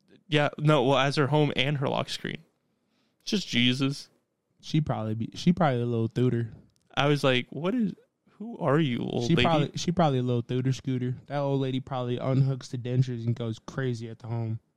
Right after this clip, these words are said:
Speaker 2: I ain't gonna lie to you, bro.
Speaker 1: I would,
Speaker 2: She ain't got no fears in
Speaker 1: I was
Speaker 2: life.
Speaker 1: ju-, I would just, uh, like,
Speaker 2: She
Speaker 1: that,
Speaker 2: definitely
Speaker 1: that much, man? You gotta have Jesus on your lo-, your phone?
Speaker 2: Absolutely. You know why? 'Cause she does some unholy ass shit.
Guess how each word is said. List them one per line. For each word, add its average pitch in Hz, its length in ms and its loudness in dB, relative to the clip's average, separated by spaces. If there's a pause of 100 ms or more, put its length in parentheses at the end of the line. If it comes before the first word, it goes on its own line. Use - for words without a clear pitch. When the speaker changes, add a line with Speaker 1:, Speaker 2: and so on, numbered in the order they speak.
(800)
Speaker 2:
I 147 140 -2
ain't 131 120 4
gonna 113 140 -6
lie 123 180 -6
to 117 80 -12
you, 123 160 -8
bro. 117 340 -12 (140)
Speaker 1:
I 143 140 2
would, 160 160 2
Speaker 2:
She 170 140 4
ain't 156 100 8
got 123 160 4
no 139 240 8
fears 127 340 -8
in 120 80 -2
Speaker 1:
I 175 100 6
was 185 120 6
Speaker 2:
life. 196 100 2
Speaker 1:
ju-, - 80 -12
I 160 120 2
would 202 100 4
just, - 240 2
uh, 196 60 4 (120)
like, 170 320 2 (1600)
Speaker 2:
She 175 300 4
Speaker 1:
that, 117 60 -4 (180)
Speaker 2:
definitely 156 400 2
Speaker 1:
that 160 160 2
much, 190 260 2
man? 233 300 4 (880)
You 160 80 -12
gotta 156 160 4
have 156 160 0
Jesus 175 340 2
on 185 140 4
your 185 100 2
lo-, 190 240 4
your 156 140 2
phone? 202 360 4 (120)
Speaker 2:
Absolutely. 147 540 -2
You 135 140 0
know 135 120 2
why? 147 220 0
'Cause 135 180 -2
she - 100 -4
does 143 200 0
some 127 200 0
unholy 139 640 0
ass 131 240 -4
shit. - 380 -8